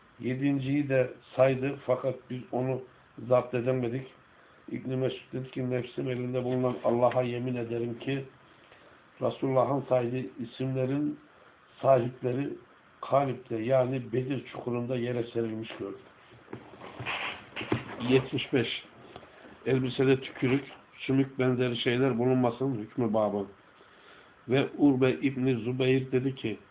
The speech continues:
Misver İbni Mahrem'e, Merv-, Mervan İbni Hakem'den Peygamber sallallahu aleyhi ve sellem Hudeybiye zamanında çıktı ve ravi bu hadisi içinde şu, e,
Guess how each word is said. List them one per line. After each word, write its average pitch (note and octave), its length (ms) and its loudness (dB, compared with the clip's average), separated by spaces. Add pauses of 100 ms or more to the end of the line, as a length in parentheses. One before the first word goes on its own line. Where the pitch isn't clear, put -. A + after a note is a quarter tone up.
Misver C3 500 0
İbni B2+ 360 -2
Mahrem'e, B2 560 0
Merv-, B2+ 400 0 (100)
Mervan B2 460 0
İbni B2 280 -2
Hakem'den B2 640 -2
Peygamber B2+ 580 0 (680)
sallallahu B2+ 560 4
aleyhi B2 320 2
ve B2 80 2
sellem B2 460 0
Hudeybiye B2 500 0
zamanında A#2 640 2
çıktı G#2+ 420 -4
ve C3+ 160 2 (720)
ravi B2 360 4
bu C3 140 -2
hadisi B2+ 340 -4
içinde B2+ 600 0 (500)
şu, - 340 -4 (240)
e, - 60 -6